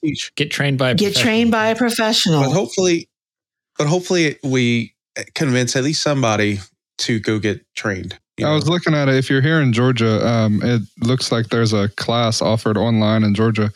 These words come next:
Speaker 4: where you could do it for nineteen ninety-five. C P R and A E D certification.
Speaker 3: See,
Speaker 1: Okay,
Speaker 3: twenty
Speaker 1: that's not bad.
Speaker 3: bucks.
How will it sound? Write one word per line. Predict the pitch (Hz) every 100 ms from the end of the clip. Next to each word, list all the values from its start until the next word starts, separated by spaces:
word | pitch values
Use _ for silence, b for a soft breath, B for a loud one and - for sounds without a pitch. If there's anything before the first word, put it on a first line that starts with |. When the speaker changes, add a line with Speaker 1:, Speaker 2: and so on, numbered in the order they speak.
| B B -
Speaker 4:
where | 127
you | 120
could | 113
do | 113 123
it |
for | -
nineteen | 110 117 - - 123
ninety-five. | 117 117 110 104 92 95 _ _ -
C | 131
P | 123 127
R | 120 120 117 -
and | 107
A | 104
E | 117 113
D | 117
certification. | 107 110 104 - 120
Speaker 3:
See, | - - 214 208 202 -
Speaker 1:
Okay, | 185 190 214
Speaker 3:
twenty | 208 220
Speaker 1:
that's | 208
not | 165 143
bad. | -
Speaker 3:
bucks. | - -